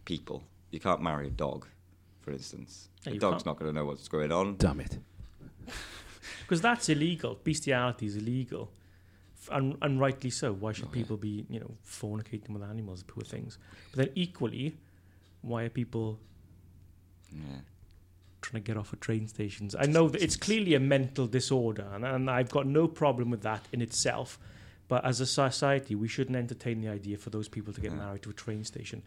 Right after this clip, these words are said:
Speaker 2: Yes, you could argue that if that person's got a mental disorder, then why deny them the right to marry the object of their affection? And I suppose that is an argument one
Speaker 1: But
Speaker 2: way, but it, it
Speaker 1: surely we're
Speaker 2: screws
Speaker 1: kind of like,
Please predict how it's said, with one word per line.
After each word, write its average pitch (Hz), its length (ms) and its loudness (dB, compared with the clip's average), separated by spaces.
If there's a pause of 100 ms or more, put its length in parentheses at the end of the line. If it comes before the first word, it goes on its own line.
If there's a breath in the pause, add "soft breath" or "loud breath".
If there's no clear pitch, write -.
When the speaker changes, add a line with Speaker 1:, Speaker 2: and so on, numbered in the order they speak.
(280 soft breath)
Speaker 2:
Yes, 170 280 2
you 160 80 0
could 123 140 0
argue 120 440 0
that 120 260 -2 (500 loud breath)
if 131 120 -4
that 151 180 4
person's 135 320 4
got 131 120 4
a 117 40 4
mental 117 340 0
disorder, 104 440 -2
then 107 260 -2
why 117 240 4
deny 113 420 0
them 110 160 -2
the 107 100 0
right 104 280 -6
to - 120 -12
marry 104 420 -2
the 104 220 -2
object 107 460 -4
of 101 80 -12
their 104 140 -4
affection? 123 640 -6 (500 loud breath)
And 139 100 0
I 131 60 2
suppose 131 400 2
that 120 160 2
is 107 120 -4
an 113 100 -2
argument 107 400 -4
one 110 200 2
Speaker 1:
But 95 60 -8
Speaker 2:
way, 110 260 -6 (120)
but 110 200 -2
it, 113 120 -6 (120)
it 131 140 -4
Speaker 1:
surely 107 540 -2
we're 95 260 0
Speaker 2:
screws 127 200 -4
Speaker 1:
kind 92 160 0
of 85 140 -6
like, 87 340 -4